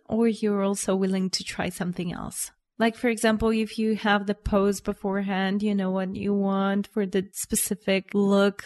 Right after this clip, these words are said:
of the model, you're ready with it all. What do you do if you're having this shot for the first three minutes, let's say? Do you give your model some time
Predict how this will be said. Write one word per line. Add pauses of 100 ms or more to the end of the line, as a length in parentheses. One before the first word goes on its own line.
(140)
of
the
model, (120)
you're
ready
with
it
all. (120)
What
do
you
do
if
you're
having (300)
this
shot
for
the
first
three
minutes,
let's
say?
Do
you
give
your
model
some
time